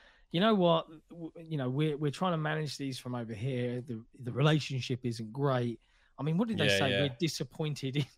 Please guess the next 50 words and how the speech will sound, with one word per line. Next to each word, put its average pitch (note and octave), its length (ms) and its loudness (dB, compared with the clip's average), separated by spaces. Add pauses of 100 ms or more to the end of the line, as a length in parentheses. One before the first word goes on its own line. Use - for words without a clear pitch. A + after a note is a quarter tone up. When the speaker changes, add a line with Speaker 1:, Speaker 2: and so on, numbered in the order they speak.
Speaker 1:
<laughs> - 220 -16
like, C#3+ 220 2
I F#3 120 8
know G#3 160 8
it F3 120 4
was D3 100 -6
probably C3+ 420 -4
taken B2 380 -6
at, A#2 140 -6 (160)
at, A#2+ 100 -10 (160)
at B2 120 -12 (100)
maybe B2 240 -4
a A#2+ 40 -4
little A#2+ 180 -6
bit A2+ 160 -8
of G#2+ 100 -12
face A2+ 260 -10
value, A#2+ 280 -6
but A2+ 200 -8 (400)
they C3 60 -4
kinda D3 260 -2
dissed C#3 520 -4
the, A#2+ 600 -2
the C3 80 -8
developers. A#2+ 680 -4
Was E3+ 100 -2
it, - 80 -6 (160)
was E3 100 -6
it A3+ 40 -10
Crystal G3+ 280 -4
Dynamics F#3 380 0
did D#3+ 220 -6
Avengers? D#3+ 500 -4 (220)
Speaker 2:
Yeah, G#2 540 8
they A2+ 160 4
pushed C#3+ 280 2
Speaker 1:
They E3+ 80 6
kinda D3+ 180 4
Speaker 2:
them D3 200 4
straight E3 180 8
Speaker 1:
directly D3 240 10
Speaker 2:
under A2 200 6
the G2+ 100 -2
bus. - 500 -6 (120)
Speaker 1:
Yeah. C3+ 400 2 (200)
Um, C3 640 -2 (400)
so, D3+ 300 -2 (160)
you E3 140 -6
know, A#2 200 -4 (200)
and D#3 200 -4